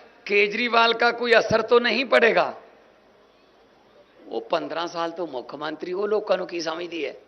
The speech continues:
ਕਹਿੰਦੀ, ਕੇਜਰੀਵਾਲ who is ਕੇਜਰੀਵਾਲ? ਇਹ ਕੌਣ ਹੈ? ਵੀਰੋ, ਚਾਰ ਦਿਨਾਂ ਬਾਅਦ ਰਿਜ਼ਲਟ ਆ ਗਿਆ,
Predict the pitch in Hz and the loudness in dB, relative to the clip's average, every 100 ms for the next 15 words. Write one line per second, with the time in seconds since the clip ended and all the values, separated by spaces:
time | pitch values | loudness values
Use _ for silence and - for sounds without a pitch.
0 | _ _ _ _ _ _ _ _ _ 160 | _ _ _ _ _ _ _ _ _ -8
1 | 156 175 - _ _ _ - 143 139 160 | -8 -10 -16 _ _ _ -10 -8 -6 -6
2 | 180 202 226 - - _ _ _ _ _ | -6 -6 -10 -12 -20 _ _ _ _ _
3 | _ _ _ _ _ _ _ _ _ _ | _ _ _ _ _ _ _ _ _ _
4 | 196 262 262 226 180 185 143 127 127 107 | -4 -2 -2 -4 -6 -6 -6 -6 -8 -8
5 | - - _ _ _ _ _ _ _ _ | -8 -10 _ _ _ _ _ _ _ _
6 | _ _ _ - 180 - 226 254 214 - | _ _ _ -4 -2 2 0 0 -4 -8
7 | - _ _ _ _ _ _ _ _ _ | -14 _ _ _ _ _ _ _ _ _
8 | _ _ _ _ _ _ _ _ _ _ | _ _ _ _ _ _ _ _ _ _
9 | _ _ - 117 170 170 147 - - _ | _ _ -12 -2 2 2 0 -8 -20 _
10 | _ _ _ - 185 175 175 165 170 165 | _ _ _ -2 4 6 4 2 -4 -2
11 | 156 156 151 139 151 147 120 123 143 | -2 -2 -4 -4 -4 -2 -4 -2 -4